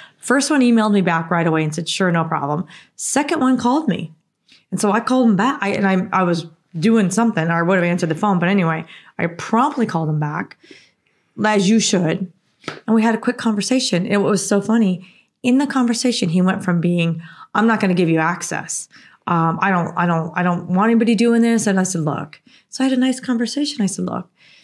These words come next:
I'm not here to make your life difficult. It's gonna happen anyway. You know, you mentioned, you did, you earlier mentioned that you maybe would be interested in the property. What's, what do you, you know, let's talk about that." And so we're both,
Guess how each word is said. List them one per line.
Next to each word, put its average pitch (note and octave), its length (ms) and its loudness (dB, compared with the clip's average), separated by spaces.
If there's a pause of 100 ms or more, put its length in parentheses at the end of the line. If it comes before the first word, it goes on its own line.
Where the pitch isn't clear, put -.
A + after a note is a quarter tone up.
(560)
I'm G3 200 2
not G3 160 2
here F3+ 160 2
to E3+ 80 0
make D#3 180 -2
your E3+ 100 -2
life D#3 200 -4
difficult. D#3 680 -6
It's G#3 120 -8
gonna G#3+ 220 -2
happen E3 320 -2
anyway. D#3+ 680 -4 (460)
You F3+ 120 0
know, E3 300 0
you F#3+ 380 0
mentioned, G3 440 0
you F#3 100 0
did, G3 160 -2
you G#3 140 2
earlier G3+ 340 2
mentioned F#3 360 0
that F3 160 -2
you F3 80 0
maybe F3 320 0
would E3 120 -4
be F3 140 0
interested F#3 220 -2
in F3 40 -2
the E3+ 60 -4
property. F#3 480 -6 (520)
What's, F#3+ 400 -4 (180)
what G3 160 2
do G3 60 2
you, F3+ 260 -2
you F#3 80 0
know, F3 120 2
let's F#3 220 -2
talk F3+ 260 0
about D#3 320 0
that." D3+ 400 -4 (360)
And E3+ 380 0
so F3+ 440 0 (280)
we're B3 140 2
both, G#3 420 2